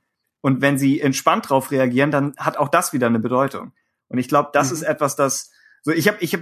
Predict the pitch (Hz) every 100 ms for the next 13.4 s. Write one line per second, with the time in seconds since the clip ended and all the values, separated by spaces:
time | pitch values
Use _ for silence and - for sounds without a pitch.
0 | - - 147 143 156 185 160 - - 202
1 | 185 160 160 151 139 165 151 151 147 135
2 | 147 147 151 143 131 135 143 127 135 123
3 | 123 - 160 - _ - 123 123 160 156
4 | 165 160 - _ _ _ _ 147 147 -
5 | 120 160 165 156 139 135 - 135 - 135
6 | 131 127 143 135 - 143 147 107 123 -
7 | 185 120 110 120 _ _ _ _ - -
8 | 151 170 147 143 156 135 170 208 196 185
9 | 190 147 139 160 143 147 131 - 139 135
10 | 135 135 117 127 190 233 254 _ _ _
11 | 139 151 156 - 135 131 131 147 160 -
12 | 151 151 147 131 139 156 - 110 113 -
13 | 101 - -